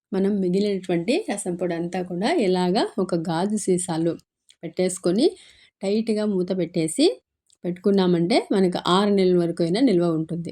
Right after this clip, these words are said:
కాకపోతే ఇది మనం చేసినది తక్కువే కాబట్టి త్వరగా అయిపోతుంది.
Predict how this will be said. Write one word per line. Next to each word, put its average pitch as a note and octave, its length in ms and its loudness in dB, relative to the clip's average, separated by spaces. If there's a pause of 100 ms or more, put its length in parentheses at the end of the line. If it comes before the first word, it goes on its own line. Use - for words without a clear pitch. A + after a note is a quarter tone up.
కాకపోతే E3+ 500 -6
ఇది A#3 120 2
మనం F3+ 200 4
చేసినది F3+ 460 0
తక్కువే F3+ 380 0
కాబట్టి E3+ 400 -2 (100)
త్వరగా F3 360 -4
అయిపోతుంది. F3 580 0